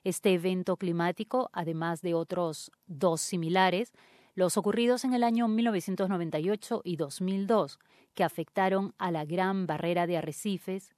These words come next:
Dialogamos con el científico Jorge Álvarez Romero, un biólogo mexicano de la Universidad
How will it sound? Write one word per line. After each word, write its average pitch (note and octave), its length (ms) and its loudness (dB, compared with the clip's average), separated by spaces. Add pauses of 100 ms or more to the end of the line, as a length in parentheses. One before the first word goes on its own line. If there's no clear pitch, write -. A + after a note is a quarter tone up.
Dialogamos G#3+ 760 8
con A#3+ 140 6
el A3 120 4
científico A3+ 680 2
Jorge A#3+ 480 2
Álvarez G3 520 2
Romero, G3+ 580 2
un F#3 240 2
biólogo E3+ 420 2
mexicano F3+ 500 0
de G3 100 2
la F3 100 4
Universidad F3 680 2